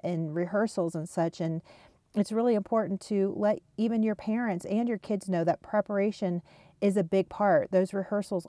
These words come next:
are important. And then that's what gives you the momentum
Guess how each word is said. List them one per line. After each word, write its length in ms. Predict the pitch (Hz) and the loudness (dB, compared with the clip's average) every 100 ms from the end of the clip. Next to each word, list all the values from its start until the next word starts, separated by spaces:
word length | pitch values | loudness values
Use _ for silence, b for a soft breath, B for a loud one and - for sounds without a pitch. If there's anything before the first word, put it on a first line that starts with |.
| - | -6
are 260 | 175 185 | -4 -2
important. 640 | 175 160 196 190 - 127 - b b b - | -4 -6 -8 -8 -8 -10 -14 b b b 2
And 160 | 185 | 4
then 120 | 190 | 6
that's 260 | 185 190 202 | 4 2 0
what 160 | 214 190 | -6 -2
gives 180 | 180 | 0
you 80 | 185 | 0
the 80 | 180 | 0
momentum 640 | 165 160 226 311 208 202 | 0 0 0 0 0 0